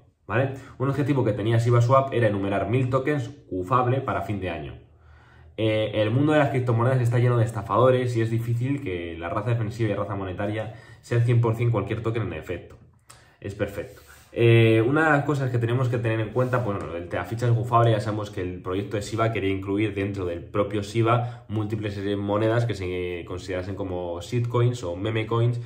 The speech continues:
que son monedas, pues, que tienen, ah, como bien dice la palabra bufable, pues, una, una mascota, una pet de, eh,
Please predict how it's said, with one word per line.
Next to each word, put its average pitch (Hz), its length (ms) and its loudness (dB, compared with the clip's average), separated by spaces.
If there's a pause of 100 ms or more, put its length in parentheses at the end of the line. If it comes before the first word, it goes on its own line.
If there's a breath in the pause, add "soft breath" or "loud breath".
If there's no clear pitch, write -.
(160 loud breath)
que - 60 -12
son 95 140 -6
monedas, 95 320 -4
pues, - 140 -10
que 90 80 -10
tienen, 90 380 -6 (180 loud breath)
ah, 71 320 -8
como 85 180 -8
bien 92 140 -6
dice 92 220 -6
la 90 100 -6
palabra 92 220 -4
bufable, 92 480 -4
pues, - 440 -12 (100)
una, 92 340 -6 (260)
una 87 520 -8 (500 loud breath)
mascota, 123 580 0
una 92 720 -4 (140)
pet - 400 -8
de, 123 420 0
eh, - 680 -14